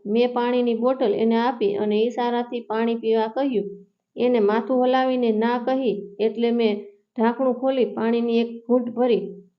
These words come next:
બોટલ સાઈડમાં મૂકી અને ખુરશી પર બેઠો. "બાપુ, હું જે વાત તમને કરવા જઈ રહ્યો છું એ અત્યારે કોઈને ન કહેતા. આ વાત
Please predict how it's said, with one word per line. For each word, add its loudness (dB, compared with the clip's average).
બોટલ 2
સાઈડમાં -2
મૂકી -2
અને 0
ખુરશી -4
પર -2
બેઠો. -2
"બાપુ, 0
હું 4
જે 2
વાત 0
તમને 0
કરવા 0
જઈ 2
રહ્યો 0
છું -6
એ 2
અત્યારે 2
કોઈને 2
ન 2
કહેતા. -2
આ 2
વાત 4